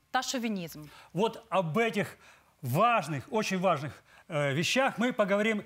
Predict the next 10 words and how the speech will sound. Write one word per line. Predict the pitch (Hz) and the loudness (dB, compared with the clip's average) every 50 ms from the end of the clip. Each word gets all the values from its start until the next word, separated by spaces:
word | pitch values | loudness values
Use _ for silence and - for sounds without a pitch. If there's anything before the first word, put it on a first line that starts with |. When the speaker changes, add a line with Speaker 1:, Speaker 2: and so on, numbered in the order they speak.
| - _ | -10 _
Speaker 2:
сегодня | - - 196 190 160 185 233 254 247 196 208 202 175 139 113 - - - - - - | -6 -2 -2 0 2 2 2 2 2 2 2 2 2 0 -2 -8 -14 -20 -20 -14 -10
с | - - | -4 0
нашими | 185 202 208 143 - 196 185 185 202 - | 2 2 2 0 0 -2 -2 -2 -2 -2
уважаемыми | - 170 202 196 165 233 240 220 208 202 196 185 160 - - - _ | -2 0 0 2 4 2 2 2 2 0 0 0 -2 -4 -10 -14 _
гостями. | 160 131 208 208 - - - - 226 214 196 170 151 127 - - - - | -4 -2 -2 0 0 -2 0 2 2 2 2 0 -2 -4 -6 -8 -12 -4
Я | - 165 196 208 214 214 | 0 0 2 2 0 0
с | - - | -2 -4
удовольствием | 190 160 208 233 226 - - 196 202 | -2 0 2 2 0 0 0 -2 -2
их | 226 - 262 220 180 - - - | -2 -2 -2 -2 -2 -2 -4 -4
представляю. | 208 185 160 - - 214 202 208 208 196 185 156 139 127 | -2 0 0 0 0 0 2 2 2 2 2 2 0 -2